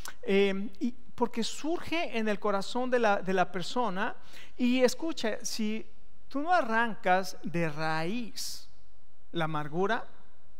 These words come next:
te va a destruir. Y no solamente te va a destruir a ti, va a destruir tu familia y va a destruir todo tu entorno y tu alrededor. Y escucha,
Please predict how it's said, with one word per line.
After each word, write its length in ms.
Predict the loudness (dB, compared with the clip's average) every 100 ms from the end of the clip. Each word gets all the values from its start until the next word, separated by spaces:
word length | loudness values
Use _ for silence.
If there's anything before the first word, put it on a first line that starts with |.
| -4 -4 -4 -4 -4 -2
te 120 | 0
va 80 | 0
a 60 | 0
destruir. 480 | 0 -2 -4 -4 -4 -4 -4 -4 -4 -4 -4 -4 -4 -4 -4 -4 4
Y 80 | 4
no 120 | 6
solamente 460 | 6 6 6 2
te 160 | 2 4
va 100 | 4
a 20 |
destruir 500 | 4 2 0 2 4
a 120 | 4
ti, 220 | 2 0 2
va 160 | 4
a 40 | 4
destruir 560 | 4 0 0 0 0
tu 80 | -2
familia 680 | -2 0 0 0 -2 -2 -2 -4 -4 -2 0
y 100 | 4
va 140 | 6
a 40 | 6
destruir 680 | 4 0 0 0 0 -2 -2 -4 0
todo 360 | 2 0 -2
tu 140 | -2 -2
entorno 600 | -2 0 0 0 -2 -2 -4 -2
y 180 | -2 -2
tu 280 | -2 -2 -2
alrededor. 680 | -2 -2 -2 -2 -2 -4 -4 -4 -4 -4 -4 -4 -4 -2
Y 100 | 0
escucha, 540 | 0 2 0 0 0